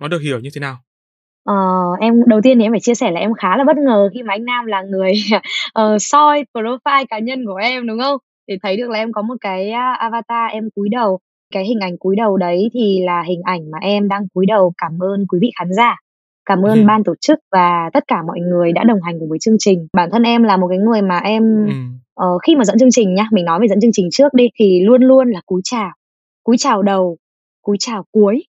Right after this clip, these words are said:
Speaker 2: Đó, thì em nghĩ rằng là đây cũng là một trong những hình ảnh thể hiện được cái sự
Speaker 1: Ừ.
Speaker 2: trân trọng của mình với quý vị khán
Speaker 1: Ừ.
Speaker 2: giả và với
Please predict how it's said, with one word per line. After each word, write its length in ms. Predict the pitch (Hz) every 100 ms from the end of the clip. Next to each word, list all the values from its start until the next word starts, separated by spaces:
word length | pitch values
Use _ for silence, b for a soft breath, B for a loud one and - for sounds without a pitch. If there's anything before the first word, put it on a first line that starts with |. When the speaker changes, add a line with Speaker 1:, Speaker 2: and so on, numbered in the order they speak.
| _ _ _ 165
Speaker 2:
Đó, 340 | 170 190 254
thì 160 | 240 202
em 200 | 202 233
nghĩ 180 | 233 262
rằng 200 | 247 196
là 200 | 180 175
đây 180 | 220 247
cũng 140 | - 254
là 100 | 240
một 160 | 190 170
trong 140 | 214
những 100 | 226 226
hình 120 | 214
ảnh 200 | 202 151 -
thể 100 | 196
hiện 300 | 170 202 196
được 80 | 185
cái 120 | -
sự 220 | 180 269 220
Speaker 1:
Ừ. 200 | 170 156
Speaker 2:
trân 200 | - 240
trọng 240 | 233 254 208
của 120 | 175
mình 360 | 160 180 165 156 _ _ _
với 340 | 180 170 170 196
quý 120 | 196 202
vị 100 | 254
khán 120 | 180
Speaker 1:
Ừ. 60 | 165
Speaker 2:
giả 220 | 226 196 - _ _ _ _ 180
và 240 | 165 165 147
với 540 | 175 165 202 285